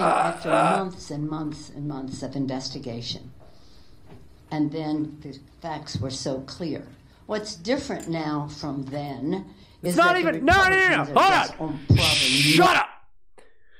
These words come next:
Speaker 2: It's not even that. It, <laughs> it's not even like it was, like, clear.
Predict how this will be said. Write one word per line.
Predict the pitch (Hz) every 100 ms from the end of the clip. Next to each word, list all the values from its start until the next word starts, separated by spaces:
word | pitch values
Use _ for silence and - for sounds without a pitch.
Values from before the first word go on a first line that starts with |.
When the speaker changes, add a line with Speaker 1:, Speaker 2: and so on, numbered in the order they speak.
| -
Speaker 2:
It's | - -
not | 302 294
even | 269
that. | 269 240
It, | 233 240 180 - 170 - - 254 185 175 - 214 202 185 - - -
<laughs> | - -
it's | 165 180
not | 247 247
even | 233
like | 226 214
it |
was, | 196 175
like, | 175 - -
clear. | - 190 190 110 71